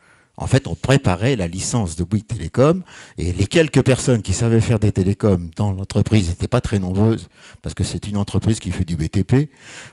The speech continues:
ou de, autre chose, de l'eau, de, de la route, mais qui ne fait pas tellement des télécoms. Enfin,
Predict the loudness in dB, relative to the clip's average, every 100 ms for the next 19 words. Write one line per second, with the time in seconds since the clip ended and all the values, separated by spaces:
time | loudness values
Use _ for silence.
0 | 0 2 2 0 2 0 0 -2 0 0
1 | 0 2 4 4 4 2 2 0 -2 -4
2 | -2 2 2 2 -6 -16 -6 -2 0 -2
3 | 0 2 4 2 2 0 2 2 2 0
4 | 0 -2 0 0 -2 -6 -4 -4